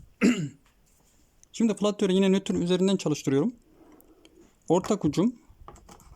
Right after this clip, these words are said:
ortak uca bir tane faz veriyorum. Siyah ortak uç.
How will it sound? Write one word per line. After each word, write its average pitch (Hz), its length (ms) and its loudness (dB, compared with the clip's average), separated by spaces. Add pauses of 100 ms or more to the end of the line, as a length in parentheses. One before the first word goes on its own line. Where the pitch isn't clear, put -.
(600)
ortak 165 340 0
uca 160 280 0
bir 180 120 0
tane 147 260 0
faz 170 300 -2
veriyorum. 139 320 2 (1700)
Siyah 143 420 -2
ortak 156 400 -4
uç. - 220 -14